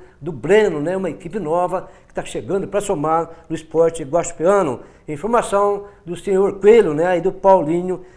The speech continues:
Esportes. A O A B, Unidos da Região, joga domingo também às oito e meia da manhã, lá no, fa-, aqui no Retiro, né?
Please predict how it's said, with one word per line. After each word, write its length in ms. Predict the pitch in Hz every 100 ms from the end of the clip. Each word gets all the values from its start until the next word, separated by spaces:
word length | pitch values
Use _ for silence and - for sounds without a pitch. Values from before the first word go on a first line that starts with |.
| -
Esportes. 840 | 175 - 170 208 196 - 143 113 - - _ -
A 260 | 175 190 -
O 120 | 233
A 80 | 247
B, 380 | 170 220 - - - _ -
Unidos 440 | 156 190 254 156
da 120 | 131 180
Região, 540 | 233 165 165 196 247 - -
joga 300 | 113 214 208
domingo 320 | 170 147 202
também 480 | 208 175 175 202 196 - -
às 200 | 143 131
oito 280 | 226 247 247
e 20 |
meia 320 | 143 208 226 143
da 140 | 220
manhã, 400 | 226 160 196 202 - _ -
lá 180 | 170
no, 120 | 196 185
fa-, 220 | 196 202
aqui 200 | 143 -
no 100 | 208
Retiro, 500 | 196 202 226 247 175
né? 240 | 165 196